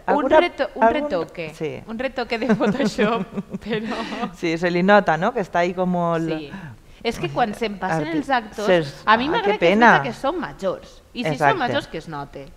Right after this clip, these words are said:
Speaker 2: Claro, mira
Speaker 1: Ells
Speaker 2: Sean
Speaker 1: i
Speaker 2: Connery.
Speaker 1: elles.
Speaker 2: Sean Connery, l'home, pues, sempre se li ha notat que anava evolucionant i
Speaker 1: Ja
Speaker 2: anava,
Speaker 1: està.
Speaker 2: no? Pues ja està,
Speaker 1: Ja
Speaker 2: pues,
Speaker 1: està.
Speaker 2: a mi
Speaker 1: A veure,
Speaker 2: m'agrada
Speaker 1: no
Speaker 2: així,
Speaker 1: estic
Speaker 2: no?
Speaker 1: en contra d'alguna coseta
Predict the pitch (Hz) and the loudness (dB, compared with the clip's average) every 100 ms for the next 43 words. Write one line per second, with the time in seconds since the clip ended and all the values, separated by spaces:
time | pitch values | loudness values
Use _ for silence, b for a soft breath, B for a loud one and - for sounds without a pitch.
0 | - 170 156 165 269 - 277 247 180 156 | -6 -4 0 4 4 4 0 4 6 6
1 | 147 135 127 117 B B 202 220 220 220 | 4 2 0 -4 B B -10 -6 -2 0
2 | 226 240 233 175 196 240 - 160 156 160 | 0 2 2 2 0 -2 -6 -10 -10 -6
3 | 175 165 156 175 180 190 247 196 147 135 | -4 -4 -4 -2 0 -2 -2 -6 -6 -6
4 | 147 156 160 156 160 175 233 247 160 147 | -6 -4 -4 -4 -4 0 0 0 -2 0
5 | 190 240 - B B B - 147 135 131 | 0 0 -2 B B B -18 -14 -10 -12
6 | 127 147 175 196 - 175 175 - - b | -10 -8 -4 -6 -6 -6 -6 -10 -20 b
7 | b - 170 220 311 294 247 - - 381 | b -2 4 4 4 2 0 -4 -6 -6
8 | 320 302 302 330 339 285 214 196 196 214 | -6 -4 -4 -6 -6 -2 -2 -4 -6 -10
9 | 262 233 180 170 170 135 | -10 -10 -10 -10 -10 -12